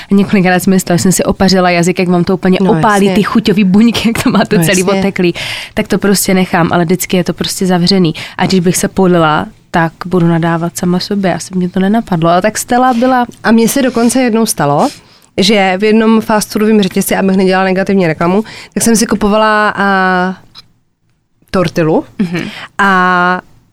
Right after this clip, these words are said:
Speaker 2: ulomil se mi zub. Byl tam kamínek
Speaker 1: Aha.
Speaker 2: v té tortile. A být v Americe,
Speaker 1: Tak už normálně
Speaker 2: tak tady nejsem.
Speaker 1: žiješ.
Speaker 2: Tak já už
Speaker 1: Jsi na
Speaker 2: ne, já,
Speaker 1: Zanzibaru.
Speaker 2: já vám zdravím, já vás zdravím z jachty.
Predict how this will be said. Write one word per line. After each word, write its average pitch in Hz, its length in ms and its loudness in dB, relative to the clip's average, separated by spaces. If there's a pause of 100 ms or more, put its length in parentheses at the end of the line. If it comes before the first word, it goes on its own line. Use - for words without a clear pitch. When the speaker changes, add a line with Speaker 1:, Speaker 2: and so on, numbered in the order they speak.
(220)
Speaker 2:
ulomil 247 320 2
se 254 120 0
mi 220 120 2
zub. 233 220 -2 (420)
Byl 208 100 0
tam 240 140 2
kamínek 240 500 0 (120)
Speaker 1:
Aha. 277 280 0 (180)
Speaker 2:
v - 60 -20
té 208 100 2
tortile. 175 460 0 (1500)
A 226 260 0
být 277 220 2
v - 60 -2
Americe, 262 760 0
Speaker 1:
Tak 247 180 -2
už 240 200 0
normálně 233 240 2
Speaker 2:
tak 220 80 0
tady 233 140 2
nejsem. 339 340 2
Speaker 1:
žiješ. 180 140 -10 (1000)
Speaker 2:
Tak 220 180 -2
já 226 380 2
už - 180 0
Speaker 1:
Jsi 247 180 2
na 240 60 2
Speaker 2:
ne, 262 60 2
já, 311 80 2
Speaker 1:
Zanzibaru. 254 420 2
Speaker 2:
já 277 100 2
vám 262 200 2
zdravím, 240 420 0
já 226 180 2
vás 226 160 0
zdravím 202 400 0
z 180 60 0
jachty. 269 360 -2